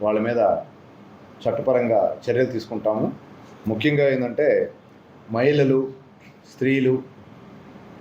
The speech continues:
ఆ, చిన్నపిల్లలు వాళ్ళ పక్క, వాళ్ళ పట్ల వాళ్ళ ఇళ్ళ ముందు ముగ్గులు వేసుకుంటా ఇట్లా ఉంటారు జనరల్గా. ఆ,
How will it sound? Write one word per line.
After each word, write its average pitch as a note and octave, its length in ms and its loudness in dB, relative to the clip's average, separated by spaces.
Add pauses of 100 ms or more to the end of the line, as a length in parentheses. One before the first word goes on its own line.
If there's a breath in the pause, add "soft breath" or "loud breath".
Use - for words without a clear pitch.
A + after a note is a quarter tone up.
(240)
ఆ, - 80 -4 (840)
చిన్నపిల్లలు A#2+ 640 0 (180)
వాళ్ళ A2 180 0
పక్క, A#2 260 -4
వాళ్ళ A2 360 2
పట్ల G#2+ 480 0 (340)
వాళ్ళ A2 160 2
ఇళ్ళ B2 180 2
ముందు A#2+ 220 -2
ముగ్గులు A2 300 -2
వేసుకుంటా G#2+ 380 -2
ఇట్లా F#2+ 500 0
ఉంటారు G2+ 260 -4
జనరల్గా. G#2 460 -2 (1160)
ఆ, A2+ 60 -6